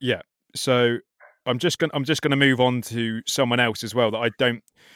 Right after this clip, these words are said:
really, I don't think should be in it, is Elijah Burrell. Um, I, th-, you know, he has, F A have been pretty, they've been putting shit out and they've been putting good shit out. Um,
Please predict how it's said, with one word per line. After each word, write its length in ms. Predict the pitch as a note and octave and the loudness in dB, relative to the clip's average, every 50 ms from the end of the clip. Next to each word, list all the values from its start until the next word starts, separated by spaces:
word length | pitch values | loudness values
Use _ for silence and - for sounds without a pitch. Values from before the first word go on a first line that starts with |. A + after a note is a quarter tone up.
| - - - _ _ _ - | -20 -20 -20 _ _ _ -4
really, 400 | D3 D#3+ F#3+ F3+ E3 C3 G#2+ G2+ | 2 4 4 6 6 4 2 0
I 80 | G#2 A2 | -2 0
don't 280 | - C3 B2 A#2+ G#2 - | 2 2 2 2 2 -4
think 160 | B2+ A#2 - | -8 -8 -8
should 160 | - - A#2+ - | -8 -8 -6 -4
be 160 | A#2+ A#2+ B2+ | 0 0 0
in 80 | A#2+ | 0
it, 200 | G#2 F2+ F#2 G#2 _ _ _ _ _ _ _ _ _ _ _ _ - - _ _ _ _ _ _ _ _ - | 0 -4 -10 -14 _ _ _ _ _ _ _ _ _ _ _ _ -20 -20 _ _ _ _ _ _ _ _ -8
is 320 | - C3 A#2+ A#2 A#2 G#2+ - | -4 -2 0 0 -2 -2 -4
Elijah 380 | - A#2+ A#2+ A#2 A2 - A2+ | -2 0 2 2 2 0 -2
Burrell. 280 | F2 B2 A#2 F#2+ E2+ E2 _ _ _ _ _ _ _ _ _ _ _ _ _ _ _ _ _ _ _ _ _ _ - _ _ - | -2 0 -2 -2 -4 -10 _ _ _ _ _ _ _ _ _ _ _ _ _ _ _ _ _ _ _ _ _ _ -20 _ _ -6
Um, 720 | A2 G#2 G#2 G#2+ G#2 G#2 G#2 G#2 G#2+ G#2+ G#2 G2+ G#2+ A2 - - | -4 -2 -2 0 0 0 0 0 0 0 0 -2 -4 -6 -6 -4
I, 100 | B2 A2+ | -4 -4
th-, 180 | - - - - _ _ _ - | -4 -6 -16 -20 _ _ _ -8
you 120 | - C#3+ A#2+ | -4 -2 0
know, 120 | A2+ A2 | 0 -2
he 180 | G#2 A#2+ C3 A2+ | -2 -4 -4 0
has, 460 | A2+ F3 E3+ D#3 D3 B2 - - - _ _ _ - - _ _ - | 4 4 6 6 4 2 -2 -8 -10 _ _ _ -20 -20 _ _ 0
F 180 | - G3+ - - | 0 2 4 4
A 140 | F3+ E3 D3+ | 6 6 6
have 100 | C#3 - | 4 4
been 180 | D3 C#3 B2 | 2 0 0
pretty, 420 | - - E3+ D3 D#3 B2+ B2 A#2+ - - - - - _ - | 0 -4 -2 -2 0 -2 -2 -2 -6 -10 -20 -20 -14 _ 0
they've 120 | G3+ F#3 | 0 2
been 120 | E3+ F3 | 2 2
putting 220 | - - F3 D3+ D3 | 0 0 0 0 -2
shit 240 | - - - C3+ B2+ | -4 -2 0 0 2
out 280 | B2 A#2 A#2 A#2 A2 | 4 4 2 2 0
and 260 | A#2+ A#2 A2 A2+ A2+ | -4 -6 -6 -6 -4
they've 120 | G#2+ A2+ G#2+ | -4 -4 -4
been 100 | A#2 A2+ | -4 -4
putting 200 | - - D3 A#2 | -6 -6 -4 -2
good 160 | - B2 A2 | -2 -2 -2
shit 220 | - - A#2 A2+ | -2 -4 -4 -4
out. 280 | A2 A2+ G#2 G2+ G#2+ - _ _ _ _ _ _ _ _ _ _ _ - | -2 -2 -2 -2 -4 -6 _ _ _ _ _ _ _ _ _ _ _ -6
Um, 580 | G#2+ G#2 G2+ G#2 G2+ G2 G2 G2 G2+ G2+ F#2+ | -4 -2 -2 -2 -2 -4 -4 -8 -10 -12 -14